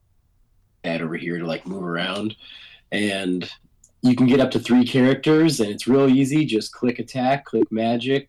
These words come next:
move around, gain levels. Uh, great artwork, great music, great sto-, like I said, the storyline's probably the best part about the whole,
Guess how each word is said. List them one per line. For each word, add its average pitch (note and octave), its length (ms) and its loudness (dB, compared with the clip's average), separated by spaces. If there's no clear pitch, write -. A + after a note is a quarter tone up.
move G#2+ 180 -6
around, A#2 600 -4
gain G#2+ 240 -4
levels. A#2+ 460 -4
Uh, F#2+ 340 -8
great A#2 220 2
artwork, A#2+ 480 2
great G2 240 0
music, A2 460 0
great B2 260 0
sto-, - 180 -2
like G#2 100 0
I - 20 -8
said, - 160 -6
the - 60 -8
storyline's A#2 600 2
probably G2 200 -8
the F2 60 -12
best - 240 -12
part F2 180 -12
about D#2 220 -14
the E2 80 -18
whole, D#2+ 220 -18